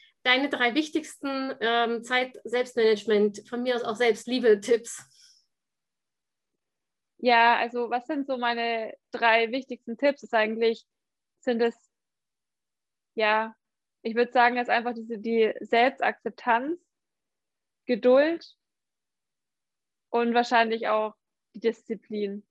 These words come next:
Speaker 2: Also dieser Mix einfach.
Speaker 1: Mhm.
Speaker 2: Und das sind so, äh, Werte entsprechend, die ich da einfach weitergeben kann.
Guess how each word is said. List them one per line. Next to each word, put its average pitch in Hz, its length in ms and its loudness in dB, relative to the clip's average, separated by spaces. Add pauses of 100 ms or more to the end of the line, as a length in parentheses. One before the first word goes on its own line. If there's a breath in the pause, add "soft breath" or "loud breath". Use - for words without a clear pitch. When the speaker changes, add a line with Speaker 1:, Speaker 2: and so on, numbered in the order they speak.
Speaker 2:
Also 220 200 2
dieser 214 240 2
Mix 220 260 2
einfach. 202 680 -4
Speaker 1:
Mhm. 233 440 -14 (800)
Speaker 2:
Und 208 100 -2
das 233 140 2
sind 233 200 4
so, 220 480 4 (640)
äh, 202 180 -2
Werte 214 420 4
entsprechend, 269 720 -4
die 254 60 -4
ich 247 140 -8
da 226 260 2
einfach 226 300 -4
weitergeben 240 520 -2
kann. 247 340 0